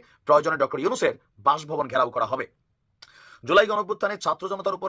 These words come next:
গণহত্যা চালানোর দায়ে আপনার পাশাপাশি আওয়ামী লীগকে নিষিদ্ধের ইস্যু আসছে। এর পাশাপাশি রাশেদের বক্তব্য, সম্প্রতি ওয়াসা নিয়ে যে বিতর্ক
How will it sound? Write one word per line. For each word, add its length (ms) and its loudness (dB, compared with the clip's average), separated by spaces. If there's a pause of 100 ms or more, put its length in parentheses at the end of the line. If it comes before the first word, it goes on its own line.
গণহত্যা 460 0
চালানোর 360 -2
দায়ে 160 2 (600)
আপনার 240 -2
পাশাপাশি 340 2 (240)
আওয়ামী 180 2
লীগকে 220 -8
নিষিদ্ধের 300 -8
ইস্যু 200 -4
আসছে। 160 -4 (440)
এর 120 6
পাশাপাশি 320 4
রাশেদের 380 0
বক্তব্য, 240 -4 (140)
সম্প্রতি 400 -2
ওয়াসা 320 -2
নিয়ে 140 -6 (640)
যে 60 -2 (100)
বিতর্ক 260 0